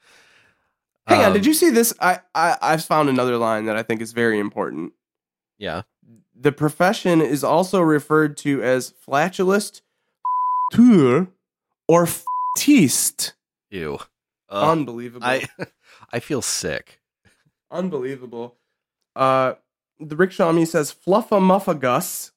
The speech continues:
Speaker 1: Phonetically speaking, fluff a muff a tough a gus. Whatever the Sesame Street thing is. Yes, exactly. Flubbin' the t-, uh, uh, let me try that again. Flubbin' my tungamus. That's what it is,
Speaker 2: Yep.
Speaker 1: right?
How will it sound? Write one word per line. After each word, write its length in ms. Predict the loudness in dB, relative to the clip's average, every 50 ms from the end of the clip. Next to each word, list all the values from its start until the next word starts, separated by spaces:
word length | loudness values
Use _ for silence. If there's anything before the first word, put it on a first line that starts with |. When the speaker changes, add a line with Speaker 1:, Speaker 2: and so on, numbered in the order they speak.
| _ _ _ _ _ _ _ _ _ _ _ _ _ _ _
Speaker 1:
Phonetically 580 | 0 2 4 4 4 2 0 0 -2 -2 -2 -2
speaking, 840 | -4 -6 -8 -10 0 2 2 2 2 -2 -8 -8 -6 -6 -8 -8 -10 _ _ _ _
fluff 420 | _ _ 2 2 2 2 0 -6 _ _ _ _
a 100 | 0 0
muff 380 | 2 2 2 2 2 0 -4 _ _ _
a 80 | -8 -8
tough 420 | -8 _ -2 -2 0 0 -2 -6 _ _ _
a 80 | -10 -8
gus. 520 | -8 -10 -12 -12 -14 _ -20 -20 -20 _ _ _ _ _ _ _ _ _ _
Whatever 600 | -2 0 2 4 4 4 4 4 2 2 2 0 0
the 140 | 0 -2 -2
Sesame 480 | -2 0 -2 -2 -2 -2 -4 -2 -2 -2
Street 360 | -4 -6 -10 -10 -10 -10 _
thing 200 | -8 -6 -4 -4
is. 220 | -6 -8 -10 -8 0
Yes, 240 | 2 2 2 2 0
exactly. 480 | -6 -4 -2 -2 -2 -2 -6 -12 -14 -14 _ _ _ _ _ _ 2
Flubbin' 300 | 2 4 4 4 2 2
the 60 | 0
t-, 140 | -2 -4 -10 -10 0
uh, 300 | 2 4 4 4 2 0 -2 -6 _ _ _ _
uh, 100 | -2 0
let 80 | 2 2
me 80 | 2 2
try 160 | 2 0 2
that 160 | 2 0 0
again. 340 | 0 0 0 0 0 -2 -4 -8 _ _ _ _ _ _ _ _ _ _
Flubbin' 320 | 2 2 4 4 4 4
my 120 | 4 2 2
tungamus. 840 | 2 2 2 2 4 2 2 2 2 0 0 0 0 -2 -2 -6 -10 _ _ _ _
That's 240 | -4 -4 -4 -4 -4
what 140 | -6 -4 -4
it 100 | -4 -8
is, 300 | -8 -14 -16 -20 -16 -6
Speaker 2:
Yep. 160 | -2 0 0
Speaker 1:
right? 200 | 0 0 -2